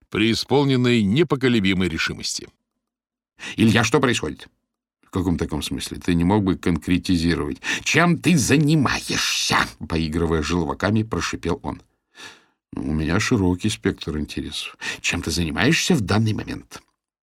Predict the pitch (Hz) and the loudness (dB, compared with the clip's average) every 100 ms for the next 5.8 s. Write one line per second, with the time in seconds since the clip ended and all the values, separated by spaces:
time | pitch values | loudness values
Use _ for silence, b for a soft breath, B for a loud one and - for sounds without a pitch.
0 | _ _ _ - 87 92 98 113 170 254 | _ _ _ -6 0 2 4 4 4 2
1 | - - 87 85 - - - _ _ _ | 0 -2 -2 -2 -4 -8 -12 _ _ _
2 | - 82 - - 82 - - 80 85 - | -6 -6 -4 -4 -4 -4 -6 -2 -2 -2
3 | - - B B B 110 123 - 180 208 | -8 -10 B B B 2 2 4 4 6
4 | - 202 202 120 233 - 123 120 - - | 4 4 4 4 2 2 2 0 -2 -6
5 | 82 101 90 98 - 90 90 78 | 0 0 2 0 0 2 2 0